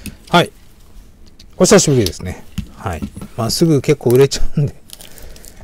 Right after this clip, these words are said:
どんな相撲結構入ってたんですけど、まあ、卸もあるんで。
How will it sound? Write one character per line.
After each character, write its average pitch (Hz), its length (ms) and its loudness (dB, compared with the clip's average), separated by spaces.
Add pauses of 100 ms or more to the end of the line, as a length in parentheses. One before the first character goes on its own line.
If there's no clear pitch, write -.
(420)
ど 151 80 -2
ん 170 80 -2
な 175 100 0
相 160 180 -2
撲 160 60 -2
結 180 140 2
構 135 80 0
入 139 60 2
っ - 20 0
て - 60 -10
た 120 40 -4
ん - 20 -4
で 95 40 -6
す - 60 -16
け 98 80 -8
ど、 95 60 -8
ま 110 220 -2
あ、 95 60 -10
卸 147 320 -6
も 82 160 -8
あ 110 80 -8
る 92 100 -10
ん 71 60 -12
で。 67 180 -14